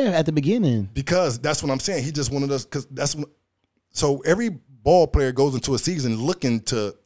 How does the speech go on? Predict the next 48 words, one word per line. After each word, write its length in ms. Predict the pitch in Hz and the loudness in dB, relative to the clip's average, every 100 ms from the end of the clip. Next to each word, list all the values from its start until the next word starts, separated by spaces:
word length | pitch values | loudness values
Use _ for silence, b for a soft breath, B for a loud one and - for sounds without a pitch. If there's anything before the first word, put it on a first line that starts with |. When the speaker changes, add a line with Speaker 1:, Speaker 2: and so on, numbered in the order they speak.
| - | -12
Speaker 2:
advance 500 | 110 147 156 101 92 | -2 0 0 -2 -2
during 260 | 135 131 | 0 2
that 140 | 127 117 | 2 -2
season. 140 | 143 | -2
They're 100 | 139 | -4
not 120 | 196 | 0
Speaker 1:
Right. 100 | 123 | 2
Speaker 2:
trying 160 | 113 151 | 2 -2
to 40 | |
be 120 | 131 | -4
there 140 | 131 123 | -2 -2
the 100 | 101 | 0
whole 260 | 123 113 | 0 0
year, 260 | 98 135 78 | 0 -4 -4
because 260 | 90 - 107 | -8 -6 -6
the 120 | 98 | -6
quicker 360 | - - 147 135 | -10 -10 -8 -6
you 140 | 131 | -6
advance 300 | 127 131 123 | -4 -2 -4
through, 260 | - 123 110 _ _ _ - | -6 -8 -8 _ _ _ -12
advance 400 | 117 104 135 127 | -4 2 2 2
through 200 | - 127 | 0 -2
the, 140 | 117 | 0
uh, 140 | 107 104 | 0 0
system, 360 | - 196 - | 2 0 0
the 60 | 113 | -2
quicker 260 | - 123 117 | -2 -4 -2
you 240 | 117 120 | -2 0
are, 260 | 110 110 98 | 0 -2 -4
the 100 | 113 | -4
closer 300 | - 135 123 | -2 -2 0
you 100 | 120 | -2
are 100 | 110 | -2
to 60 | 110 | -2
getting 180 | 113 | -6
to 80 | 107 | -6
the 60 | 107 | -4
big 220 | 131 156 | -4 -4
leagues. 240 | 113 98 - B B B B B B _ _ _ | -4 -8 -10 B B B B B B _ _ _
So 200 | - 202 | 0 2
he 120 | 185 240 | 2 0
pretty 180 | 233 | -2
much 160 | 202 185 | -2 -2
just 140 | 175 | -2
told 200 | - 185 | -2 -2
us, 100 | 165 | -2
like, 120 | 160 151 | -6 -4
"Hey, 320 | 165 127 | -4 -4